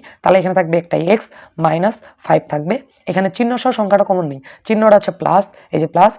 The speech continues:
সংখ্যাটা থ্রি, থ্রি কমন নিলাম, তাহলে থাকতেছে এক্স প্লাস এ মাইনাস এ মাইনাস, আর এখানে ছিল, মানে, পনেরো কে যদি তিন দ্বারা ডিভাইড করো, তাহলে এটা হচ্ছে ফাইভ equal to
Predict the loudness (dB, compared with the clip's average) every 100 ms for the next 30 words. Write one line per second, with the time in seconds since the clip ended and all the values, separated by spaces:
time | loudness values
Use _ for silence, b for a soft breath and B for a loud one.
0 | b -6 -4 -2 -2 -4 -6 -6 -4 -2
1 | -2 -2 -2 -4 B -4 -2 -2 -6 -4
2 | 0 2 2 0 B B 0 2 4 2
3 | 0 -2 -4 -4 2 2 2 -2 B B
4 | -2 0 0 -4 0 0 0 -4 B -8
5 | -4 0 2 0 0 -2 -2 0 0 2
6 | 2 0 0 -2 B B -4 -2 -4 -4
7 | -2 -2 -4 -6 -6 -2